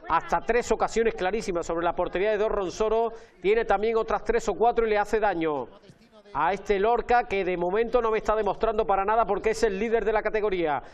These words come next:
Ahora José Alonso se queja de un golpe. Están soltando los codos, ahora el que la suelta es Chumbi. Antes le dio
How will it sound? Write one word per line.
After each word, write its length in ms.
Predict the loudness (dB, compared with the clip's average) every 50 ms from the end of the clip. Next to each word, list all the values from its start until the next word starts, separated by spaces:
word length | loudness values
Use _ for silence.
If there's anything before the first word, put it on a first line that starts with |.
| -14 -6
Ahora 280 | -2 0 0 2 0 0
José 240 | -2 -2 0 0
Alonso 340 | 0 0 0 -2 -2 -4 -6
se 160 | -2 -2 -2
queja 260 | 0 0 -2 0 -2 -2
de 80 | -2
un 100 | -2 0
golpe. 520 | 2 2 2 2 0 0 0 0 0 -2 -6 -12 -20 -20 -20 -20 -20 -20 -20 -20 -20 -20 -20 -20 -20 -20 -20 -20 -20 -20 -20 -18 -18 -18 -18 _ _ _ _ _ -20 -20 _ _ -20 _ _ -20 -20 _ _ _ -18 -12
Están 320 | -10 -10 -4 -2 -2 -2 0
soltando 500 | 0 -2 -2 2 2 0 2 2 2 0
los 180 | 0 0 0
codos, 460 | 2 2 2 4 4 2 2 0 0
ahora 240 | 0 0 0 0 0
el 80 | -2 -2
que 100 | 0 0
la 120 | 0 0
suelta 600 | 0 0 0 0 0 2 0 0 0 2 0 0
es 120 | -2 -2 0
Chumbi. 640 | 0 0 0 2 0 0 0 0 0 -2 -6 -10 -14 -20 _ _ _ _ _ -8
Antes 340 | -6 -6 -6 -4 -4 -4 -2
le 180 | 0 0 0
dio 440 | 2 2 2 2 4 2 2 0 -4